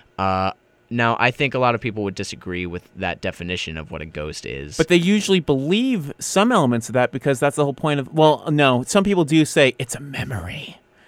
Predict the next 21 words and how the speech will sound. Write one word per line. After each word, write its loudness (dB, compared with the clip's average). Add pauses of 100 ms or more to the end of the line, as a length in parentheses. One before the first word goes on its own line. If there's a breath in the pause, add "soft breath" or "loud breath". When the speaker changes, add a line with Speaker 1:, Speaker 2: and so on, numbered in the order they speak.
(160 soft breath)
Speaker 2:
The 0
ghost 2
is 0
your -2
Speaker 1:
Yeah. -8
Speaker 2:
memory. -8 (160)
Speaker 1:
Yeah, -8
m-, -8 (180)
Speaker 2:
Which -10
Speaker 1:
yeah. 4
Speaker 2:
makes -2
no 6
sense. -2
Speaker 1:
There's 2
a -4
lot 2
of -6
research -4
that -12
goes -4
into -10